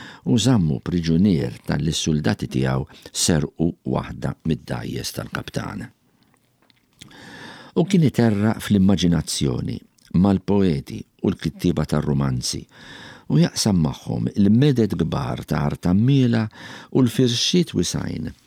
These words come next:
li fihom ma jikber xejn, blatu xari, oljiet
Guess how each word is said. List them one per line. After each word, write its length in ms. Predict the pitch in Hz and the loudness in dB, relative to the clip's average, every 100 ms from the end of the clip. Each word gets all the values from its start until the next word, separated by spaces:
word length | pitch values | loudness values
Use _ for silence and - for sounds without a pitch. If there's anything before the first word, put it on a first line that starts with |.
| - - - - - | -20 -20 -20 -20 -2
li 160 | 127 117 | 0 2
fihom 400 | 151 104 69 67 | 2 2 2 -2
ma 160 | - 85 | 0 2
jikber 320 | 80 - 73 | 2 0 -2
xejn, 460 | 69 67 58 - 65 - _ | 0 -2 -2 -4 -6 -12 _
blatu 640 | - 67 107 120 120 113 98 | -6 2 4 4 2 0 -2
xari, 460 | - - - - - - - _ | -4 -6 -6 -8 -12 -18 -20 _
oljiet 720 | - 101 90 90 98 98 98 | -2 0 2 2 2 2 -2